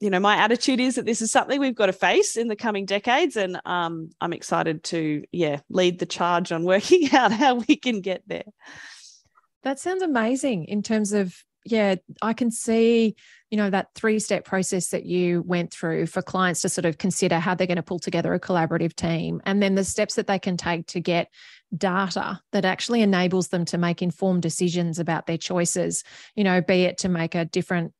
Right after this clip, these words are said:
Speaker 2: um, selection of a material for lower carbon embodied energy, or be it to change their,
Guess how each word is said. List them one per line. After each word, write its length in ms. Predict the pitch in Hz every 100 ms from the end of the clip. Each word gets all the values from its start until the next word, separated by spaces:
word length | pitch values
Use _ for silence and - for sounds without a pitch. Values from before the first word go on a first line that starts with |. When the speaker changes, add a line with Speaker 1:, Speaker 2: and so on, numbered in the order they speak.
| -
Speaker 2:
um, 340 | 170 165 160
selection 440 | 160 175 156 -
of 80 | 170
a 60 | 160
material 580 | 170 - 170 165 160 156
for 440 | - 165 165 160 - - -
lower 200 | 202 170
carbon 560 | 160 170 165 165 165 160
embodied 540 | 185 165 160 160 165 -
energy, 600 | 185 190 185 214 185 185 -
or 280 | 175 170 170
be 200 | 165 160
it 140 | -
to 440 | - 175 170 170 160
change 320 | - 165 170
their, 320 | 165 160 160